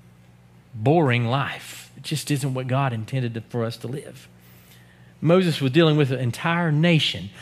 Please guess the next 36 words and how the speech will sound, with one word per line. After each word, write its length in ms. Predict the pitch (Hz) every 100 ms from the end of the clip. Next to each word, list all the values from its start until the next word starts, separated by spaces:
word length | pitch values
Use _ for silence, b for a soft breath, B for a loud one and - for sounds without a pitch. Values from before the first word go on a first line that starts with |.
| B
an 100 | 175
entire 640 | 160 135 - 220 233 220 196 B B
nation 540 | 151 202 208 - 147
of 160 | 147 131
complainers. 600 | 135 120 180 175 110 - - B B 117
If 120 | 123
we 140 | 185
don't 260 | 302 320 269
watch 300 | 277 277 -
it, 100 | 131
I'm 140 | 175
gonna 160 | 202 208
say 260 | 202 247
it, 80 | 185
here 140 | 147 190
we 100 | 202
go. 280 | 226 196 160 -
You'll 140 | 143 156
hear 140 | 202
things 240 | 208 220
at 60 | 202
Misty 220 | 214 214
Creek 240 | 202 226 185
you 60 |
won't 120 | 196
hear 140 | 185 208
other 140 | 196
places. 420 | 175 208 - 143 - B 156
If 100 | 143
we 160 | 277
don't 260 | 330 320 254
watch 360 | 262 285 262
it 100 | 202
as 180 | 175 160
a 60 | 156
nation, 480 | 160 185 202 151